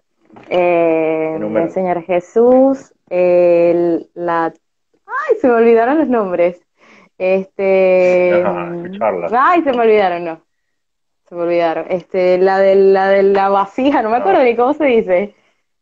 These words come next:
Speaker 1: Este,
Speaker 2: ¿Cómo?
Speaker 1: <laughs> la de la vasija, no me acuerdo. ¿Cómo se llama eso? No me acuerdo ni cómo se le dice esa, esa cosa, se me olvidó el nombre.
Speaker 2: El cacharro.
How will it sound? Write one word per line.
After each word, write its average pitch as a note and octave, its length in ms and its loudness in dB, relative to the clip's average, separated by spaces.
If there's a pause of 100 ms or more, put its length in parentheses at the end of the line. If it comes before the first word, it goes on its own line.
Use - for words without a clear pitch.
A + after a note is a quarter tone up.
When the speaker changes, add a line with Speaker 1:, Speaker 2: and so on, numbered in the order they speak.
(140)
Speaker 1:
Este, F3 1000 2
Speaker 2:
¿Cómo? A#3+ 280 0 (800)
Speaker 1:
<laughs> D#4+ 180 -2
la D4 260 2
de C#4+ 140 4
la A#3+ 160 0
vasija, A#3 640 -2
no G3+ 140 -10
me G#3 60 -10
acuerdo. F3+ 600 -8 (960)
¿Cómo B3+ 240 -2
se D#4 140 0
llama C#4+ 340 0
eso? G#3+ 360 2
No A3+ 100 0
me C#4+ 80 0
acuerdo G4+ 320 2
ni F4 100 2
cómo D#4+ 220 -2
se F4+ 160 0
le D#4 100 4
dice D4 280 2
esa, E4 300 2
esa D4+ 220 0
cosa, B3+ 420 0
se A3 100 -4
me A3 60 -4
olvidó A#3+ 260 0
el C#4+ 100 0
nombre. G3 600 -2
Speaker 2:
El A2 200 -2
cacharro. C3 800 -2